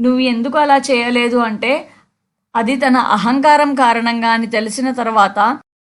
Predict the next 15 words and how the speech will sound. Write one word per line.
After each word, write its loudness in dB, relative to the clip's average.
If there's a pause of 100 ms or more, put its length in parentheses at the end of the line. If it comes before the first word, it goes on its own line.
అల్లాహ్ 2
సుబ్హానహు 0
వ -2
తఆలా 2
షైతాన్ని, 0 (300)
"స్వర్గం 2
నుండి 2
దిగిపో, -2 (340)
నీవు 2
ఇప్పుడు 0 (420)
భూలోకానికి 2
వెళ్ళిపో" 0
అని 0 (340)
ఆజ్ఞ 4
ఇచ్చారు. -2